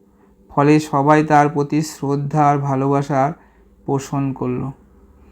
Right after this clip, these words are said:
আর ভাগ্য হঠাৎই একদিন রাজপথে হাঁটতে হাঁটতে মাটির নিচে লুকানো ধন ভাণ্ডার খুঁজে পেল। রাজা বললেন, "ভাগ্যের কাছে হঠাৎ সব কিছু আসতে পারে,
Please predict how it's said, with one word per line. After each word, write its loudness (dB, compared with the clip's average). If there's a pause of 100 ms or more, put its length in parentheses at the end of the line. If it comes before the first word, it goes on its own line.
(600)
আর 8
ভাগ্য 4
হঠাৎই 0
একদিন 0 (200)
রাজপথে 2
হাঁটতে 0
হাঁটতে 0
মাটির 0
নিচে -4
লুকানো -2
ধন -2
ভাণ্ডার -2
খুঁজে -2
পেল। -6 (880)
রাজা 8
বললেন, 4
"ভাগ্যের 0
কাছে -2
হঠাৎ 2
সব -4
কিছু -6
আসতে -2
পারে, -14